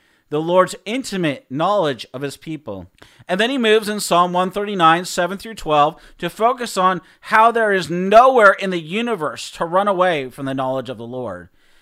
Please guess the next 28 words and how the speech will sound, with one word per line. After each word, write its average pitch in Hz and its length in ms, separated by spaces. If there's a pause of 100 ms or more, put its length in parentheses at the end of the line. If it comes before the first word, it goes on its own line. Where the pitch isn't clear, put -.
(240)
In 196 220
Psalm 196 380
one 190 160
thirty-nine, 170 640
thirteen 165 400
through 143 160
sixteen, 160 560
David 165 420
illustrates 160 680
this 131 300 (300)
by 160 140
describing 208 580
life 151 440
in 156 120
a 143 40
very 139 280
dark 131 340
place, 110 320
the 120 100
mother's 110 380
womb. 123 500
Psalm 170 300
one 170 160
thirty-nine, 165 480
seventeen 151 500
through 139 180
eighteen 151 340
then 165 280